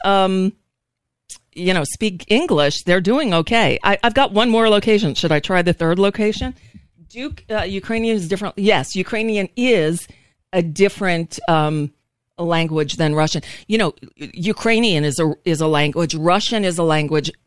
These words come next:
Kazakh is a language. When, when I was in Kazakhstan adopting my daughter, you know, I learned a little bit of Kazakh, but it, that was, it was more difficult to come by. Russian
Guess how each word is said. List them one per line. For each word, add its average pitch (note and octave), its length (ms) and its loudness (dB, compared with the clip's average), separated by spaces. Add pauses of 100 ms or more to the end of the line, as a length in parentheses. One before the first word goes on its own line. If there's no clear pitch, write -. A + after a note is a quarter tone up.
(100)
Kazakh G3 720 0
is D#3+ 180 2
a D#3+ 80 2
language. C#3 520 0
When, F#3 180 2
when F3 300 2
I E3+ 60 2
was D#3 140 0
in D#3 80 0
Kazakhstan F3+ 840 0 (420)
adopting E3 500 2
my C#3 160 2
daughter, E3+ 520 2 (360)
you G3 120 0
know, E3 200 0
I F3+ 120 4
learned A3 380 2
a G3 60 2
little B3 360 2
bit F#3 180 0
of D#3+ 140 0
Kazakh, C#3 640 -4 (520)
but G3+ 140 2
it, G3+ 180 -2
that C4 140 2
was, A#3 260 -2
it G#3+ 140 4
was G#3+ 120 -4
more G#3 160 2
difficult F#3+ 460 -2
to F#3+ 60 -6
come D#4 240 -2
by. D3 240 0 (280)
Russian F#3+ 760 0